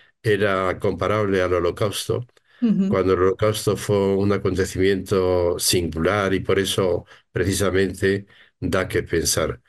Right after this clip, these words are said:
Speaker 1: Fue un acontecimiento literalmente impensable, inimaginable, pero ocurrió. Y porque ocurrió, se ha convertido en el principio de un,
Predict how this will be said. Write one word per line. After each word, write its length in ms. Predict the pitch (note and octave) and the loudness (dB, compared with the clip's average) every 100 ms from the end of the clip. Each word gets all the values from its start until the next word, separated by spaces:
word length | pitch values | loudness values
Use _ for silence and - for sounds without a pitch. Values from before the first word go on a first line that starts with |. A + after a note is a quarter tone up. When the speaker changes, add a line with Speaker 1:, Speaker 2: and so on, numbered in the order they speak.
| - - _ _ | -20 -20 _ _
Speaker 1:
Fue 260 | - A2+ A2 | -2 2 2
un 80 | G#2+ | 2
acontecimiento 1300 | G2+ G2+ F#2+ F#2+ F2 F#2 F#2+ G2+ F#2+ G2 F#2 F2 F#2 | 0 0 0 -2 0 2 2 2 0 0 2 2 2
literalmente 800 | G2+ D#2+ G#2+ A#2+ A#2 A#2+ A#2+ A2 | 0 2 2 4 4 4 4 2
impensable, 1040 | G2 F#2 F#2 D#2+ - A#2+ F2+ D#2+ D#2 D#2 _ _ _ _ | 0 0 -2 0 0 2 2 0 -2 -4 _ _ _ _
inimaginable, 1160 | - G2+ F#2 F2 D#2+ - F#2 A2+ E2+ D#2 D2 - _ _ | 0 2 2 2 -2 0 0 0 0 -2 -2 -8 _ _
pero 240 | F#2 F2 E2 | 0 2 2
ocurrió. 520 | - F2+ F2+ D2+ - _ _ _ _ _ _ _ | 0 0 0 -2 -8 _ _ _ _ _ _ _
Y 100 | A2 | -2
porque 380 | - G2 G2 F#2 | 0 -2 0 0
ocurrió, 640 | E2+ F#2 F2+ G#2+ A#2 B2+ B2 | 0 0 2 2 2 0 0
se 140 | A2 | 0
ha 60 | G2+ | 0
convertido 880 | G#2+ G2 F#2+ - A2 G#2 A2+ A#2+ B2+ _ - - | 0 0 -2 -2 -2 2 2 0 -2 _ -14 -4
en 160 | G2 | 0
el 120 | F#2+ | 0
principio 1120 | E2+ E2+ D#2 A2 G2+ A#2 A2 A2+ G#2+ G#2 F#2+ G2 | 0 -4 -2 -2 0 2 4 4 2 2 0 0
de 280 | F#2+ F2+ F#2 | 0 2 2
un, 500 | G#2 G2+ F#2+ G2 | 2 2 2 2